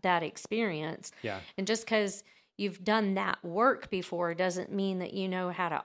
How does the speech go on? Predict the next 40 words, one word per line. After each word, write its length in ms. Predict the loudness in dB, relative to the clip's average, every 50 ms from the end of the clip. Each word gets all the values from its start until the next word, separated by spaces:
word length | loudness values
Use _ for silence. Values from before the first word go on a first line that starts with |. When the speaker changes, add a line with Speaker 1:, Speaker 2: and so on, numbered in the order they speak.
| -2 0
Speaker 1:
operate 720 | 2 2 2 0 0 -4 -2 -2 -2 -2 -2 -2 -4 -6 -4
as 300 | 0 0 2 0 0 -2
a 80 | -4 -4
self-employed, 1040 | -4 -2 0 -2 -2 -2 -4 -6 -8 -8 -6 -4 -2 -2 0 0 -2 -2 -4 -4 -8 -12 _ _ _ _ -6
Speaker 2:
Okay. 280 | -4 -2 -2 -2 -4 -8 _ _ _ -4
Speaker 1:
um, 560 | -2 -2 -2 -2 -2 -4 -6 -6 -10 -12 -16 -18 _ _ -18 _
or, 280 | -4 -4 -4 -4 -6 -10 _ _ _ -4
you 100 | -2 0
know, 120 | 0 0
business 380 | 0 0 0 0 -2 -2 0 0
owner, 420 | 0 2 0 0 -4 -6 -10 -8 -4
'cause 100 | -2 -2
Speaker 2:
Right. 100 | 0 4
Speaker 1:
that's 240 | 4 4 4 2 0
what 100 | -2 -2
he'd 160 | -2 -4 -4
be 160 | -2 -2 -2
in 120 | -2 -2 -2
that 180 | -2 -4 -6
case. 460 | -8 -8 -8 -8 -8 -8 -8 -6 -4 -2
Speaker 2:
Gotcha. 300 | -2 -2 -2 -6 -10 -12 -10 -10
Okay. 180 | -8 -6 -6 -6
And 80 | -2
Speaker 1:
So 40 | 2 4
Speaker 2:
that's 180 | 4 4 6 6
actually, 600 | 6 4 4 2 0 0 0 0 0 -2 -6 -10 _ _ _ _ _ _ _ _ _ _
you 60 | -4 -2
know, 180 | -2 -2 -2
in 140 | -4 -4 0
talking 260 | 2 2 2 2 0
with 120 | -6 -6 -4
him, 180 | -4 -4 -4
that's 200 | -4 -6 -6 -6
one 80 | -8 -10
of 80 | -10
the 60 | -10 -10
things 220 | -12 -12 -10 -10
that 100 | -12 -10
he's 240 | -10 -10 -8 -8 -8
been 400 | -8 -8 -6 -6 -8 -10 -12